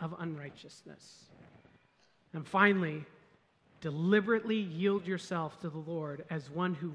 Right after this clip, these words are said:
recognizes his new identity as someone who has been brought from death to life. Put the members of your body in the arsenal of the Lord, Romans six thirteen, but present yourselves to God as those who have been brought from death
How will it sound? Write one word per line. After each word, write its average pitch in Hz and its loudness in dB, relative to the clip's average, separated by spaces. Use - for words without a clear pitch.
recognizes 220 -2
his 147 -4
new 208 0
identity 156 -4
as 170 -2
someone 208 2
who 175 0
has 160 -4
been 220 4
brought 190 2
from 147 -6
death 175 2
to 160 -6
life. 135 -10
Put 226 0
the 220 6
members 208 4
of 180 -2
your 190 2
body 170 2
in 170 -2
the 165 -2
arsenal 156 -2
of 151 -4
the 160 -6
Lord, 143 -8
Romans 143 -10
six - -14
thirteen, 156 -8
but 151 -16
present 165 -6
yourselves 190 -4
to 202 -4
God 135 -10
as 139 -10
those 185 2
who 180 -4
have 143 -6
been 143 -6
brought 170 -2
from 147 -12
death 160 -4